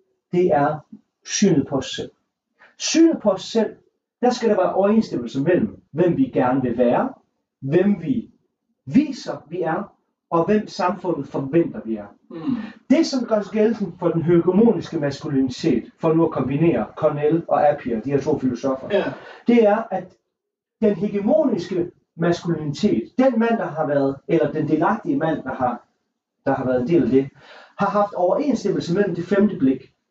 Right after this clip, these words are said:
Speaker 1: mellem hvem de vil være, hvem de viser at være, og hvem samfundet tillader dem at være. Alle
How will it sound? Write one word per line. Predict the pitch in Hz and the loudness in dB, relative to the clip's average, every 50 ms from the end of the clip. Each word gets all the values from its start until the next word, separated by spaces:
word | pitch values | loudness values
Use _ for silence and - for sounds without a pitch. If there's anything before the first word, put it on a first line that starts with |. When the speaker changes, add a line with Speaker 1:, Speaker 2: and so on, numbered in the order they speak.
| _ | _
Speaker 1:
mellem | 170 185 202 190 139 123 | 0 2 4 4 2 2
hvem | - 190 190 - | 2 0 0 0
de | 143 135 | -2 -4
vil | - - 165 - - - | -2 2 2 2 2 0
være, | 143 143 - - - - _ _ - | -2 -6 -6 -8 -10 -14 _ _ -6
hvem | 143 170 175 156 - | -2 0 0 0 0
de | - 123 117 - - - _ - | -2 -4 -6 -6 -8 -12 _ 0
viser | 143 226 285 - - - - | 2 2 2 2 0 -6 -8
at | 170 165 | -8 -8
være, | 165 160 165 170 175 - - - | -6 -6 -6 -8 -10 -8 -4 -2
og | 147 147 | 0 0
hvem | 160 180 170 170 - - _ _ | 0 0 0 -2 -4 -8 _ _
samfundet | - - 170 170 170 170 165 143 127 120 113 - - | -6 -4 -2 -2 -2 -2 -2 -4 -4 -4 -8 -12 -6
tillader | - - 208 185 170 - 110 | -2 0 0 0 0 -4 -6
dem | - - - | -8 -10 -12
at | - - | -14 -12
være. | 214 202 208 220 - _ _ _ - - - - - - - _ _ | -12 -14 -14 -14 -16 _ _ _ -20 -20 -20 -20 -20 -20 -20 _ _
Alle | 226 233 269 285 311 320 | 2 4 4 4 4 2